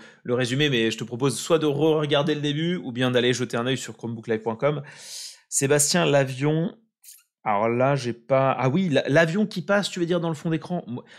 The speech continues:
en fait, moi, j'aimerais bien avoir des fonds d'écran animés. C'est-à-dire que là, en fait, on n'a pas d'animation, hein, c'est juste,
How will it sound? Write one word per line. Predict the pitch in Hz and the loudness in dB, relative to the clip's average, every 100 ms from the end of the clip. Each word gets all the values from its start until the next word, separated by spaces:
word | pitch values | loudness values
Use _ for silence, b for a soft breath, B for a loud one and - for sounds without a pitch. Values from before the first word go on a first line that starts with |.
| B | B
en | 123 | 0
fait, | 208 | 0
moi, | 247 | 2
j'aimerais | 226 185 151 | 0 2 0
bien | 151 | 0
avoir | 190 165 | -2 -2
des | 147 | -2
fonds | 131 - 170 | -6 -6 -4
d'écran | 160 - 147 | -4 -2 -4
animés. | 135 123 110 - _ | -2 -4 -6 -10 _
C'est-à-dire | - 131 - | -16 -14 -4
que | 160 | 0
là, | 185 | 0
en | |
fait, | 185 185 | 0 -4
on | 151 | -2
n'a | 135 | 0
pas | 151 | 0
d'animation, | 151 147 139 139 170 | 0 0 -2 -4 -4
hein, | 143 | -6
c'est | 117 | -6
juste, | 113 135 - | -8 -10 -6